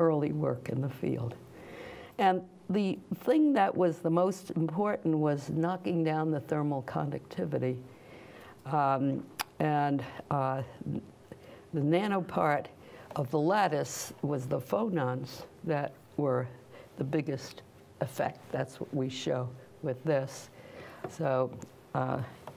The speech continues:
this is for the totals, and this is now just the thir-, the phonon contribution, and that was the most important individual part.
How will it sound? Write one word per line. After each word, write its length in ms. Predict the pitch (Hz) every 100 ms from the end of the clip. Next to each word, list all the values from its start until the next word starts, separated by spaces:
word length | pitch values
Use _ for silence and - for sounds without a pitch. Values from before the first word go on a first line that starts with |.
| - - - - - - - - - -
this 180 | 151
is 260 | 175 131 - - - -
for 100 | 151
the 120 | 147
totals, 680 | - - 233 220 226 220 - - - - - -
and 200 | 156 156
this 200 | 156 156
is 320 | 147 135 - - -
now 300 | 151 135 127 - - - -
just 340 | - 151 - -
the 160 | 147
thir-, 260 | - 160 151 - -
the 80 | -
phonon 440 | - 170 156 143
contribution, 960 | 135 151 139 143 135 180 160 139 135 135 - - - - -
and 140 | 143
that 180 | 151 139
was 200 | 160 127
the 80 | 147
most 360 | 139 127 -
important 640 | 127 127 - 226 202 151 151 - - - -
individual 600 | 160 143 151 - 139 127
part. 420 | 127 - 139 -